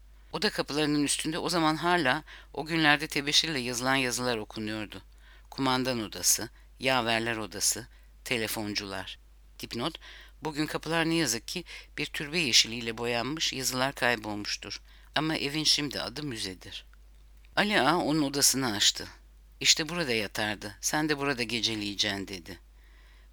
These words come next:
Basit bir demir karyolu hala yerindeydi. Sonra etrafta birkaç kırık sandalye.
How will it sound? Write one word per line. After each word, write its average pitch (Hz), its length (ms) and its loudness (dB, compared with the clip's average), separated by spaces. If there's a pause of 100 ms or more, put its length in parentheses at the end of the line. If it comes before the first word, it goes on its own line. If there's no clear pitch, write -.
Basit - 280 -2
bir 135 160 -4
demir 139 220 0
karyolu 113 520 2
hala 123 300 4
yerindeydi. 104 760 -4 (440)
Sonra 113 320 0
etrafta 117 480 -2
birkaç 120 340 -4
kırık 110 260 -6
sandalye. 101 600 -2